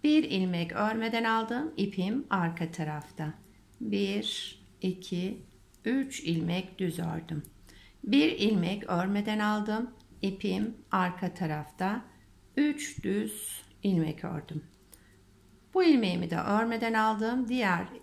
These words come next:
kenar ilmeğimi düz olarak ördüm. Şu şekilde modelimiz ilerliyor. Modelin arka yüzündeyim.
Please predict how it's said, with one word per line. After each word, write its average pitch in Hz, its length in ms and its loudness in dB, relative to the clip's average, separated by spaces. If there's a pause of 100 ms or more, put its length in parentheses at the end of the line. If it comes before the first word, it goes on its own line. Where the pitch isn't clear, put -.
(220)
kenar 262 280 2
ilmeğimi 160 680 0 (140)
düz 202 180 0
olarak 151 640 -2
ördüm. 143 440 -4 (640)
Şu - 180 -10
şekilde 170 840 -6 (440)
modelimiz 165 640 -4 (100)
ilerliyor. 147 720 -4 (1120)
Modelin 277 680 4
arka 202 360 6
yüzündeyim. 147 760 -2